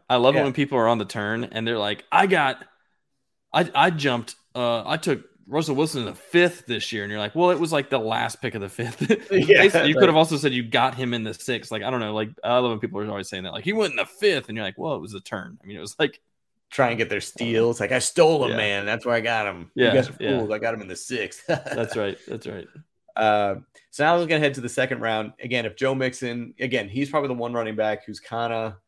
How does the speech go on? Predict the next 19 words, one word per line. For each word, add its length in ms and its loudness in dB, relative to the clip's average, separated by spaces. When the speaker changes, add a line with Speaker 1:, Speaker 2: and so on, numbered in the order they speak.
Speaker 2:
flip-flopping 500 -4
between 240 -12
first 220 -6
Speaker 1:
He 40 -2
Speaker 2:
and 80 -8
second 140 -2
Speaker 1:
floats 240 0
Speaker 2:
round. 100 -4
Speaker 1:
around 120 -6
the 80 -10
two, 180 -6
yeah. 260 -6
Speaker 2:
So 380 0
you're 80 -14
finding 260 -4
him 160 -4
in 60 -6
the 60 -8
second, 480 -2